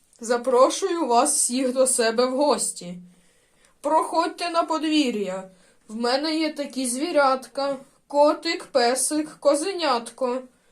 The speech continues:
Коник, баранець, корова, в нас сімейка причудова. Живуть ці звірі біля людини. Їх називають свійські тварини.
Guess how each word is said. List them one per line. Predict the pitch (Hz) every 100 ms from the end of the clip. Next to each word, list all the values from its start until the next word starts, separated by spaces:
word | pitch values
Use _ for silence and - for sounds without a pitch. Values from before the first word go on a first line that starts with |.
| _ _ _ _ _ _ _ _ _ _ _ _ _ _ _ _
Коник, | - 302 311 262 254 220
баранець, | 214 269 269 277 277 294 277 269 -
корова, | 254 226 220 262 339 359 262 208 - -
в | 226 214
нас | 226 269 403 -
сімейка | 381 311 285 254 226 - 196 196 - -
причудова. | 269 277 294 370 277 254 240 220 208 208 214 - _ - _
Живуть | 262 233 262 233 330 415
ці | 392 359
звірі | 277 254 254 233 196 185 190 _ -
біля | 202 254 254 254
людини. | 302 320 262 262 233 254 302 302 _ _ _ _ _ _ -
Їх | 247 320 311
називають | 277 247 247 240 226 294 370 277 -
свійські | 262 247 294 302 - 302
тварини. | 277 285 285 294 220 190 190